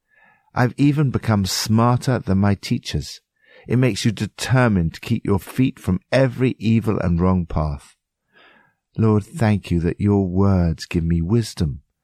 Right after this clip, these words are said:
insight, and understanding. Help me to love them, to meditate on them, and to obey them.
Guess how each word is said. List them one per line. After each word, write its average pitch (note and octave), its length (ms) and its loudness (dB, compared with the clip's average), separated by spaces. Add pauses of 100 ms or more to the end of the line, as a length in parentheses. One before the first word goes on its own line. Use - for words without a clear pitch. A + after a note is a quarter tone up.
(140)
insight, B2+ 640 -2
and D#2+ 200 -8
understanding. E2 800 -2 (680)
Help B2 180 0
me A2+ 100 2
to E2+ 120 -4
love E2 500 -4
them, C#2 200 -8 (320)
to A2 120 0
meditate G2 920 0
on D2 220 -2
them, B1+ 300 -8 (360)
and E2 200 -4
to D#2+ 100 0
obey D#2 260 -2
them. C2 300 -12